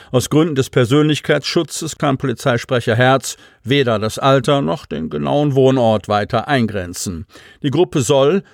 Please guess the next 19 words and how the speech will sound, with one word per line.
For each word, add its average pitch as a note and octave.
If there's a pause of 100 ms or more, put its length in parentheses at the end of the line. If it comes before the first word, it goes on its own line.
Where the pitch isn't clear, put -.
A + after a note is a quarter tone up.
(120)
über A#2
Online-Dating-Portale G#2
gezielt F3+
Kontakt -
zu C3
homosexuellen A2
Männern A#2
aufgenommen A#2 (340)
und D3+
sich D#3
mit C#3+
ihnen D#3
zu A2
Treffen C#3
an A2+
verschiedenen C3
Orten A#2+
verabredet G2
haben. G2+